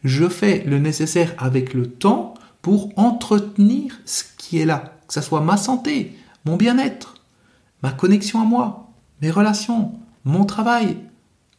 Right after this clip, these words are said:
Absolument tout, on doit systématiquement faire ce qu'il faut pour avancer. Tiens, on prend l'exemple de, de la forme physique. À un moment donné, tu peux dire, « Ok, super, j'ai fait du sport pendant longtemps, j'ai une bonne, euh,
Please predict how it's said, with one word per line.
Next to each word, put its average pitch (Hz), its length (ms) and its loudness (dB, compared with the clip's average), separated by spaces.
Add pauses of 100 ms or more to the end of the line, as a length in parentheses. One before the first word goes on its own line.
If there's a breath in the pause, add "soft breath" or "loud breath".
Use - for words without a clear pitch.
(140)
Absolument 214 880 2
tout, 294 360 2 (360 loud breath)
on 185 120 6
doit 185 400 4
systématiquement 185 1200 -2 (1300)
faire 180 300 -2
ce - 60 -8
qu'il 202 100 -2
faut 226 160 0
pour 170 240 -6
avancer. 202 540 0 (260)
Tiens, 151 260 -4 (120)
on 135 40 0
prend 240 200 -2
l'exemple 214 380 2
de, 156 220 0 (200)
de 143 80 -2
la 151 100 -2
forme 190 340 2
physique. 156 460 -4 (280 loud breath)
À 139 60 -2
un - 20 2
moment 165 160 4
donné, 156 280 2
tu 165 140 -6
peux 143 140 -2
dire, « 160 240 0
Ok, 180 280 2
super, 139 480 -2 (320 loud breath)
j'ai 156 160 -2
fait 175 140 0
du 170 120 2
sport 170 320 0
pendant 147 220 0
longtemps, 170 400 0
j'ai 165 140 2
une 170 160 0
bonne, 165 300 0
euh, 135 340 0